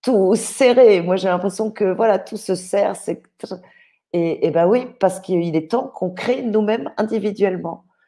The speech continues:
Donc, aujourd'hui, un corps humain, pour moi, il peut vivre jusqu'à peu près cent vingt, cent trente ans. Alors, bien sûr, on croit, euh, à autre chose, du coup, on meurt beaucoup plus tôt. Euh, après, il y a des programmes, hein, il s'agit pas, il y a, on a tous une âme qui vient faire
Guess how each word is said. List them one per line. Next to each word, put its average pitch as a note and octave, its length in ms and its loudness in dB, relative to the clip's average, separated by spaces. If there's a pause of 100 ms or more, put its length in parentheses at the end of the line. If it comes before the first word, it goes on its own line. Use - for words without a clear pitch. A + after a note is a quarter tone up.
(200)
Donc, F3+ 260 2 (180)
aujourd'hui, G3 680 0 (520)
un F#3+ 100 -2
corps G#3+ 240 2
humain, G3+ 240 2
pour G3 200 -4
moi, F#3 180 4
il F#3+ 100 2
peut F#3 140 -2
vivre F3 220 -2
jusqu'à D#3+ 280 -4
peu D#3 100 -4
près E3+ 180 -2
cent E3+ 240 -2
vingt, E3+ 220 2
cent E3+ 200 -6
trente - 300 -8
ans. - 160 -12 (680)
Alors, C#3+ 240 4
bien D3+ 160 4
sûr, F#3 200 2
on D#3 120 4
croit, E3 460 2
euh, C3+ 340 0
à - 140 4
autre C#3 180 0
chose, D#3 320 0
du C3 140 -10
coup, D#3 320 0
on C3+ 80 0
meurt C3+ 260 0
beaucoup C3 200 -6
plus A#2+ 200 -14
tôt. - 320 -6 (640)
Euh, C3+ 420 2
après, E3 300 2
il D#3 40 4
y C#3+ 40 6
a B2 60 4
des B2+ 100 2
programmes, C#3 480 0
hein, C3+ 180 -4
il C3 80 -8
s'agit A#2 400 -8
pas, D3 260 0
il A#2+ 80 -4
y A#2 60 -2
a, A2+ 160 -4
on A2 100 -8
a A2 100 -4
tous - 480 -8 (120)
une B2 220 -2
âme C#3+ 320 0
qui - 180 -12
vient C3 380 -2
faire C3+ 320 -4